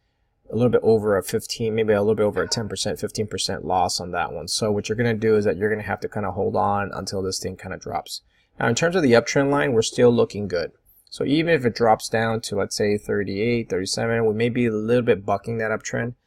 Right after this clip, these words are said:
but definitely these three numbers are, are going to be important, the thirty-seven, the thirty, and the twenty-four.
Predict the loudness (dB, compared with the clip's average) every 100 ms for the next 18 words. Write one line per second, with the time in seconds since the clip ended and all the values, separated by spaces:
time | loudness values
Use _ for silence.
0 | _ _ -8 0 4 4 4 2 4 2
1 | 0 -2 -2 -2 -2 -2 -2 -2 -2 -6
2 | -6 -8 -8 -8 -8 -8 -8 -10 -10 -10
3 | -10 -8 -4 -4 -2 -2 0 -2 -4 -2
4 | -2 -2 -4 -8 -12 -14 -8 -2 -2